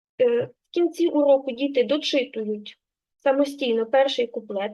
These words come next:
там залишається одна сторінка. Якщо в нас залишається час, ми це робимо в класі. Якщо часу не залишається на уроці, то діти це роблять самостійно.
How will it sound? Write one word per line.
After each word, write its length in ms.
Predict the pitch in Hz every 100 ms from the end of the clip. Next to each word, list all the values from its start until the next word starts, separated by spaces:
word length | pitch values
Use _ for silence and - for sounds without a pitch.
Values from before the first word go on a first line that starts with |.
| -
там 160 | 269
залишається 680 | 269 277 277 294 277 277 277
одна 220 | 269 269 262
сторінка. 640 | - 269 254 254 254 247 - _ _ _ _ _ _ _ _
Якщо 300 | 285 277 320
в 40 |
нас 160 | 311 294
залишається 560 | 294 302 311 277 277 247
час, 300 | - 233 254
ми 180 | 285
це 140 | 294 240
робимо 420 | 247 226 220 208
в 100 | 208
класі. 540 | 247 202 208 - 349 - - -
Якщо 280 | - - 320
часу 440 | 311 294 277 262
не 140 | 254 233
залишається 720 | 240 262 277 302 311 320 339
на 160 | 339 349
уроці, 500 | 339 349 359 359 - _ _ _ _ -
то 220 | 285 277
діти 320 | 240 403 -
це 180 | - 254
роблять 460 | 269 349 320 311
самостійно. 840 | - 294 311 302 - 226 208 - -